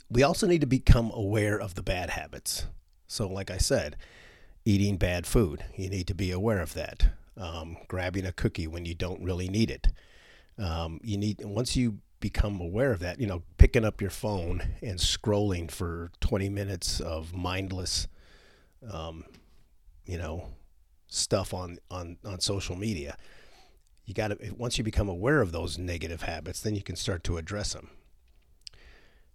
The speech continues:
Being conscious and acknowledging a habit raises your awareness.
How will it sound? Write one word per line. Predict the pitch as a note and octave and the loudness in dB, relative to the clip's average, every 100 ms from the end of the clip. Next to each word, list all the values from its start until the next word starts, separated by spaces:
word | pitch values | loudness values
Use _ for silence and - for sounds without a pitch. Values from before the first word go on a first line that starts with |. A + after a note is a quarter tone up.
| - | 0
Being | A#2+ B2+ | 4 4
conscious | A#2+ A#2+ A2 B2 - | 2 -2 0 0 0
and | G#2+ | -4
acknowledging | F#2 G2 G2+ G2+ F#2+ F#2 | -4 -4 -2 -2 -2 -4
a | |
habit | F2 F#2 F2+ F#2 | -2 -4 -4 -4
raises | F#2+ F#2 F2 - | -2 -2 -2 -4
your | F2 | -6
awareness. | E2+ E2+ C2+ C#2+ - - | -8 -10 -12 -12 -12 -12